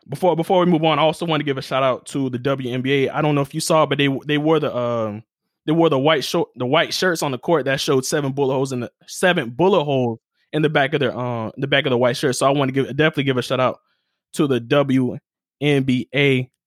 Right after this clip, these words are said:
on that. But moving on, Dennis, I don't, I don't know how you're gonna feel about this one, but moving on. So anyway, Donald Trump and his officials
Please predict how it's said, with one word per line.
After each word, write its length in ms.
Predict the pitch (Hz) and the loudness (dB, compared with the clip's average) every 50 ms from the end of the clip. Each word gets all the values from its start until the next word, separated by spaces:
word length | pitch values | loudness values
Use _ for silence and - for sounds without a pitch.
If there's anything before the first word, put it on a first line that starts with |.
| _ _ _ _ _ - | _ _ _ _ _ -4
on 380 | 117 120 123 120 113 110 104 - _ _ _ _ - | -2 0 0 0 -2 -4 -6 -8 _ _ _ _ -20
that. 460 | 110 107 127 160 160 143 127 - - _ _ _ _ _ _ - | -10 -2 0 2 2 2 2 0 -2 _ _ _ _ _ _ -20
But 440 | - 117 120 165 185 175 151 - _ _ _ _ _ _ - | -12 -2 0 2 4 4 2 0 _ _ _ _ _ _ -6
moving 360 | 127 160 214 226 214 202 165 | 0 2 2 4 4 2 2
on, 400 | 165 185 185 180 180 175 170 170 - _ _ _ _ _ _ _ _ _ 143 | 2 2 2 4 2 2 0 -2 -6 _ _ _ _ _ _ _ _ _ -2
Dennis, 260 | 160 156 151 165 165 | -2 -2 0 0 0
I 40 | 165 | 0
don't, 140 | 170 156 | 0 2
I 60 | 151 175 | 2 2
don't 120 | 185 180 | 2 2
know 60 | 175 | 2
how 60 | 175 | 2
you're 80 | 170 165 | 0 0
gonna 120 | 165 156 | -2 -2
feel 140 | - - 175 | -4 -2 -2
about 200 | 160 151 139 139 | 0 0 0 0
this 140 | 147 147 - | -2 -4 -4
one, 100 | 143 135 | -6 -6
but 120 | 135 135 | -4 -2
moving 260 | 156 190 196 180 175 170 | 0 0 0 0 0 0
on. 180 | 160 151 156 | 0 0 0
So 280 | - - 160 127 120 - - | -2 -2 -4 -4 -4 -4 -2
anyway, 540 | 196 202 202 190 165 160 147 139 127 127 _ _ _ _ _ _ _ _ _ _ _ _ _ - 123 | 0 2 2 4 4 4 2 2 -2 -4 _ _ _ _ _ _ _ _ _ _ _ _ _ -14 -4
Donald 360 | 123 175 180 208 214 202 190 | 0 2 2 2 2 2 0
Trump 240 | - - 190 180 - | 0 0 0 0 0
and 80 | 170 175 | 0 0
his 100 | 165 160 | 0 0
officials 840 | 156 160 - 190 185 170 - 160 143 135 127 120 123 - - - | -2 -4 0 0 0 0 0 -2 -2 -2 -2 -4 -8 -10 -16 -20